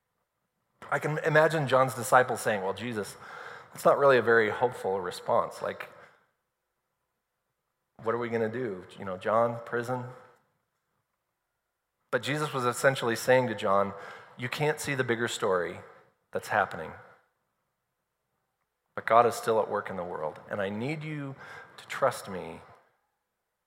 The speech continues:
in spite of what I am not going to do." And that last sentence, "Blessed is the one who is not offended by me." It's like Jesus is saying,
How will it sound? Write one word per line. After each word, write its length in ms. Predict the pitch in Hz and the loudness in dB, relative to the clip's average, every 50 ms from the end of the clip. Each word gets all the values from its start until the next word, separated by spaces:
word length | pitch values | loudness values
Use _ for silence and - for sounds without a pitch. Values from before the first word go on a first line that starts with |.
| _ _ - | _ _ -14
in 100 | 98 98 | -14 -12
spite 420 | 92 - - - 117 107 110 - | -12 -10 -4 2 2 2 2 2
of 160 | - 90 95 | 0 -4 -6
what 240 | 95 95 98 90 - | -4 -2 -2 0 0
I 140 | - 92 98 | -2 -4 -4
am 300 | 92 90 87 87 90 90 | -6 -6 -8 -8 -8 -6
not 600 | 92 95 104 98 - - - - - - - - | -2 0 0 0 -2 -4 -14 -18 -18 -20 -14 -10
going 200 | - 80 82 78 | -8 -8 -8 -10
to 80 | - - | -14 -16
do." 260 | - - - - - - - - _ _ _ _ _ _ _ _ _ _ _ _ _ _ - | -16 -16 -16 -18 -18 -20 -20 -20 _ _ _ _ _ _ _ _ _ _ _ _ _ _ -4
And 100 | 110 127 | 2 4
that 180 | 127 123 113 | 4 6 6
last 360 | 123 135 135 143 143 - - - | 8 8 8 8 6 4 2 2
sentence, 340 | 143 131 104 104 104 - | 2 2 2 0 -6 -10
"Blessed 440 | - - - 131 147 156 151 - 156 | -10 -2 4 4 4 6 4 2 -2
is 120 | 143 131 120 | -2 -2 -4
the 80 | 127 | -2
one 340 | 120 120 123 120 120 120 117 - - - - - - - | 2 4 4 4 4 2 -2 -6 -10 -14 -16 -14 -12 -6
who 100 | 123 120 | -4 -4
is 100 | 107 - | -4 0
not 340 | 113 113 123 127 131 131 123 | 4 6 8 8 8 6 4
offended 460 | 117 - - 123 113 110 104 98 95 | 0 -2 0 -2 -2 -2 -4 -4 -4
by 160 | 95 90 90 | -4 -4 -4
me." 260 | 87 87 85 82 80 - - - - _ _ _ _ _ _ _ _ _ _ _ _ _ _ _ _ _ _ _ _ _ _ _ _ _ _ _ _ _ _ _ - - | -6 -10 -10 -12 -14 -16 -20 -20 -20 _ _ _ _ _ _ _ _ _ _ _ _ _ _ _ _ _ _ _ _ _ _ _ _ _ _ _ _ _ _ _ -16 -14
It's 160 | 117 - - | -6 -2 0
like 140 | 131 123 - | 0 0 -2
Jesus 340 | - 135 131 127 127 - | -4 -6 -4 -4 -6 -6
is 100 | 131 113 | -6 -6
saying, 360 | - - 113 110 110 107 107 | -6 -4 -4 -2 -2 -4 -6